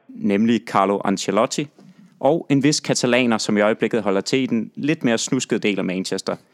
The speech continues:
Hele verdens fodboldkæledække Pep Guardiola. To store trænere, som har det til fælles, at de begge har vundet et hav af trofæer,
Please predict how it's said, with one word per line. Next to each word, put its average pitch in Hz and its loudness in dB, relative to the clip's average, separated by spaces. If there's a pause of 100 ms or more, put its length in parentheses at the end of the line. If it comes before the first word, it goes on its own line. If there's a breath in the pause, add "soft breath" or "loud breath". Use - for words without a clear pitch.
(420 soft breath)
Hele 127 2
verdens 107 2
fodboldkæledække 110 0
Pep - -4
Guardiola. 92 -2 (560)
To 202 2
store 139 0
trænere, 123 2
som 110 -2
har 110 -2
det 143 0
til 131 -2
fælles, 127 0
at - -8
de 120 -2
begge 147 0
har 139 0
vundet 110 -2
et 113 -6
hav 147 -2
af - -14
trofæer, 117 -2